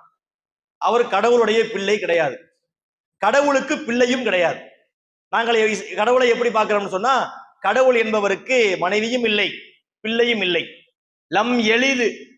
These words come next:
வலம் யூழல், அவர் யாருக்கும் பிறக்கவும் இல்லை, அவர் யாரையும் பெற்றெடுக்கவும் இல்லை. இது இஸ்லாத்தினுடைய அடிப்படையான தத்துவம். க-, இறைவனுக்கு, அல்லாஹ்வுக்கு கட-, தாய் தகப்பன் கிடையாது, அல்லாஹ்வுக்கு பிள்ளையும் கிடையாது,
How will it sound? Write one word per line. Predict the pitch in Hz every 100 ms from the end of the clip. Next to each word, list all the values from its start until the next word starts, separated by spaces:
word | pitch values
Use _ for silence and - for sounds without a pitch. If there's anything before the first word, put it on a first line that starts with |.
| _ _ 160
வலம் | 180 220 220
யூழல், | 185 190 160 120 - _ _ _ _ _ 156
அவர் | 208 240 220
யாருக்கும் | 202 220 254 262 254 285 254
பிறக்கவும் | 214 247 247 262 262 240
இல்லை, | 220 180 - - - _ _ _ -
அவர் | 202 254 254
யாரையும் | 208 214 240 233 277 220
பெற்றெடுக்கவும் | 220 262 226 - 226 202
இல்லை. | 170 147 - _ _ _
இது | 196
இஸ்லாத்தினுடைய | 214 - 254 254 240 226 220
அடிப்படையான | 214 220 214 202 190
தத்துவம். | 170 180 147 - _ _ _ _ _
க-, | 170 170
இறைவனுக்கு, | 202 233 247 240 240 269 294 214 - - _ -
அல்லாஹ்வுக்கு | 196 247 254 240 262
கட-, | 214 214 180 - -
தாய் | 214 254
தகப்பன் | 220 208 208
கிடையாது, | 196 185 131 - - _ _ _ _ _ -
அல்லாஹ்வுக்கு | 226 254 240 247 -
பிள்ளையும் | 196 208 220
கிடையாது, | 175 151